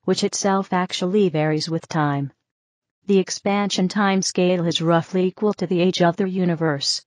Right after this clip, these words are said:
at that time. Timeline of the Big Bang. Observations suggest that the universe began around thirteen point eight billion years ago. Since then, the evolution of the universe has passed through three phases.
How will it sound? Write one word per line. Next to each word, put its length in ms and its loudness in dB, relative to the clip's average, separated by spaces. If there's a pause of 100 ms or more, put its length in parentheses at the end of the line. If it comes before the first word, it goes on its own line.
at 160 0
that 180 2
time. 400 -2 (840)
Timeline 560 2
of 140 2
the 100 -2
Big 260 0
Bang. 560 0 (840)
Observations 880 0
suggest 560 -2 (160)
that 220 -2
the 100 4
universe 720 4
began 400 0
around 400 0
thirteen 460 0
point 340 -2
eight 220 2
billion 360 4
years 340 0
ago. 380 -4 (840)
Since 340 2
then, 400 -4 (180)
the 140 4
evolution 560 0
of 160 2
the 120 -2
universe 560 0
has 280 2
passed 460 -2
through 200 2
three 300 2
phases. 640 -2